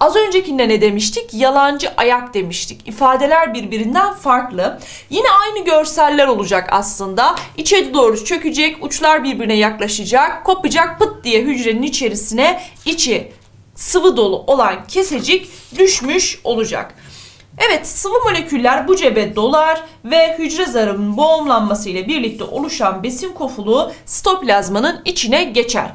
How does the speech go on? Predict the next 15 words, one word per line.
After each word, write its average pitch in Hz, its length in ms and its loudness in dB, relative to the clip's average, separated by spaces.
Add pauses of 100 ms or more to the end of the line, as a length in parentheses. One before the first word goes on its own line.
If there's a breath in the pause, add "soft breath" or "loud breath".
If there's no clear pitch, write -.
(240 loud breath)
ve 220 200 0
pinositotik 359 720 -6
koful 349 540 -4
oluşur. - 520 -4 (320 loud breath)
Hormonların 294 1080 0
kan 427 360 0
yoluyla 220 500 -2
taşınması 359 920 -2 (300 loud breath)
pinositoz 285 880 -2
olayı 220 480 0
ile 294 400 0 (200 loud breath)
gerçekleşir 214 800 -2
diye 240 220 2
de 185 80 0
örneğini 294 760 0